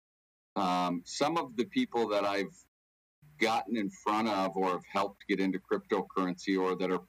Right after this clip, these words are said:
putting the largest amount of money in are people that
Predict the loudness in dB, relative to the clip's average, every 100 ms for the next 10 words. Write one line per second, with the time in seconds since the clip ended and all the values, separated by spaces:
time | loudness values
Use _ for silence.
0 | -2 0 0 0 0 0 0 -2 -2 -4
1 | -6 -18 _ _ -2 0 0 -2 -4 -6
2 | -2 -2 0 0 0 -2 -2 -4 -6 _
3 | _ _ _ _ 0 0 -2 -2 -4 0
4 | 0 2 0